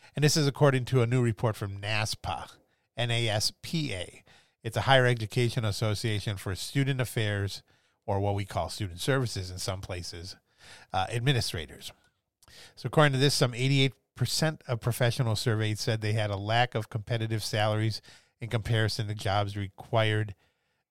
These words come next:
Experience and education could contribute to people leaving the profession. That's certainly a possibility.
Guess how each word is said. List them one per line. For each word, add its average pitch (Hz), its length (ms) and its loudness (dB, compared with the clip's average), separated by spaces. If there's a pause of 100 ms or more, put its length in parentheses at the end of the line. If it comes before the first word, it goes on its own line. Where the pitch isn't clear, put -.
Experience 123 800 0
and 110 180 -4
education 110 760 -2
could 113 200 -4
contribute 113 560 -2
to 107 60 -6
people 110 400 -4
leaving 104 280 -4
the 98 60 -8
profession. 107 580 -2 (380)
That's - 240 -2
certainly 104 480 -2
a 101 60 -4
possibility. 92 720 -4